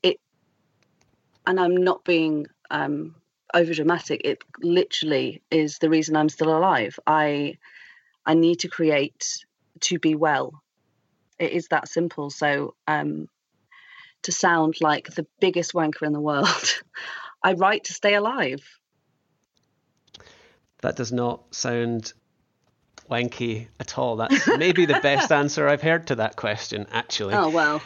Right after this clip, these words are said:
Speaker 1: <laughs>
Speaker 2: Okay, we are going into a quick fire round. This is just a little bit of fun. We went to some heavy places in our chat, which I, I very much enjoyed. I could
Speaker 1: <laughs>
Speaker 2: talk to you all night about this, but unfortunately,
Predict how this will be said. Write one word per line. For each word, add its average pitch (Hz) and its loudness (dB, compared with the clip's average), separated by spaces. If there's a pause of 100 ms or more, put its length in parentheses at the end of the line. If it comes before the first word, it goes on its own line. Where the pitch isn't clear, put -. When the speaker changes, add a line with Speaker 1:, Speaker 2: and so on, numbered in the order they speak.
(140)
Speaker 1:
<laughs> - 0 (320)
Speaker 2:
Okay, 165 6
we 190 6
are 180 6
going 160 2
into 156 4
a 135 4
quick - 0
fire 139 6
round. 127 2 (180)
This 202 4
is 180 2
just 156 -2
a 139 0
little 143 4
bit 127 0
of 117 -2
fun. 135 2 (260)
We 123 -4
went 113 -2
to 117 -8
some 113 -4
heavy 113 0
places 123 -4
in 120 -2
our 117 0
chat, 135 0
which - -4
I, 117 0
I - -4
very 117 -2
much - -4
enjoyed. 120 0
I - 2
could 127 -2
Speaker 1:
<laughs> - -10
Speaker 2:
talk 147 2
to 143 -6
you 123 -4
all 147 2
night 113 -2
about 107 -2
this, 110 -4
but - -8 (460)
unfortunately, 98 -4